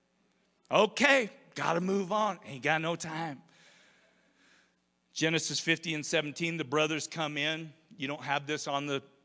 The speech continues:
passage of Scripture, but the brothers come in and say, "Listen, basically, can you forgive us?" Joseph responds in fifty and verse nineteen. Joseph said to them, "Don't be afraid. Am I in the place of God? You will receive a,"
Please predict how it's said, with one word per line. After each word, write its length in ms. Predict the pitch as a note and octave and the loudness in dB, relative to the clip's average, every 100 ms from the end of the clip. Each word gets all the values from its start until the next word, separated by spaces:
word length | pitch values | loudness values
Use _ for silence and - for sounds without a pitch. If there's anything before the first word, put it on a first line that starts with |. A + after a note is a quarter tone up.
| _ - | _ 2
passage 480 | D3 C#3+ - C#3 | 4 4 2 -6
of 100 | C#3 | -6
Scripture, 540 | A#2 - D#3 - D#3 D3 | -4 2 2 2 -2 0
but 320 | C3+ B2+ B2+ - _ _ _ _ _ _ - | 2 0 0 -14 _ _ _ _ _ _ -10
the 100 | A2+ | -8
brothers 460 | A#2 C#3+ D3+ C#3+ - | 2 4 4 2 2
come 240 | D3+ C#3 | 0 2
in 140 | C#3+ | 0
and 120 | C#3+ B2+ | -2 -4
say, 160 | B2+ | -4
"Listen, 520 | B2 C3 - D3 B2+ B2 - | -2 -2 -4 -8 -10 -14 -10
basically, 520 | B2+ B2 C3+ - C3 | -6 -4 -6 -4 -6
can 220 | - A#2+ | -4 -4
you 120 | A#2+ | -2
forgive 480 | A#2+ - A#2 B2+ B2 | -4 -6 -6 -4 -2
us?" 380 | B2 B2+ - - - - - _ | -2 -4 -4 -6 -10 -20 -20 _
Joseph 460 | - C#3 C#3 C3 B2 | 0 2 2 -2 -4
responds 560 | B2+ - C3 C3+ C#3 B2 | -4 0 2 2 0 -4
in 180 | A#2 G#2+ - - - _ _ | -6 -8 -18 -20 -20 _ _
fifty 380 | D#3+ D3 D3 C#3+ | 0 2 2 -2
and 100 | C3 | 0
verse 320 | C3 B2+ - | -2 -2 -2
nineteen. 640 | C#3 C#3+ C#3+ D3+ C#3 C3+ C#3 - - B2 | 0 0 0 -2 -2 -2 -8 -20 -20 -2
Joseph 480 | C#3+ F3+ F3+ F#3 | 4 4 4 0
said 280 | - F3+ F3 | 0 2 2
to 80 | E3 | 2
them, 240 | F3 E3+ D3 | 2 2 6
"Don't 300 | G3 B3+ C#4+ | 8 8 8
be 120 | D4 | 8
afraid. 800 | C4 F3+ A#3+ C#4 C4+ A3 A3+ G#3+ - - - | 8 6 8 10 10 8 4 -2 -8 -20 0
Am 160 | F3 F#3+ | 4 8
I 140 | A3+ | 10
in 160 | B3+ C4 | 10 6
the 60 | A#3 | 2
place 420 | G3 B3 B3 B3 | 6 6 6 2
of 140 | G3 | 2
God? 400 | F#3 G3+ B3 B3 | 6 6 6 4
You 120 | A3 | 4
will 160 | A#3+ G#3+ | 4 4
receive 480 | G#3 G3+ A#3 B3 | 2 4 6 6
a," 100 | A3+ | 4